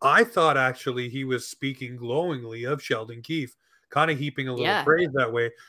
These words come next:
Speaker 1: talking about the defensive structure, talking about the steps the team has made each year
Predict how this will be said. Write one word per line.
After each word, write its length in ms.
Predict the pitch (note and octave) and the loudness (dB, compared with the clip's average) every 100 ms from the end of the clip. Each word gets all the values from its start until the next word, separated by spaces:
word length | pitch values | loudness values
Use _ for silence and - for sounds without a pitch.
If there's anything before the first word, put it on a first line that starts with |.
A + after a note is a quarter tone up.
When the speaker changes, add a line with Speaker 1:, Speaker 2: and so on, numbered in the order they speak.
| _ | _
Speaker 1:
talking 440 | - D3 E3+ F3+ D3+ | 0 4 4 2 0
about 200 | B2+ A#2+ | 0 -2
the 80 | A#2 | -8
defensive 460 | A2+ C3 A2+ A#2 | -8 -6 -6 -10
structure, 420 | - A#2+ G#2 - | -10 -6 -6 -10
talking 480 | G#2+ - C#3+ D#3 D#3 | -12 -4 -2 -2 -4
about 220 | C3+ B2+ | -2 -2
the 80 | B2+ | -4
steps 480 | - - C#3 B2+ - _ _ - | -10 0 2 2 -4 _ _ -10
the 60 | |
team 340 | C3+ - E3+ E3 | -8 -6 -4 -2
has 160 | D3+ | -2
made 240 | C#3+ C3 B2 | -2 -2 -2
each 320 | B2+ A#2+ - | -8 -12 -6
year 400 | C3+ C#3 B2 | -2 2 0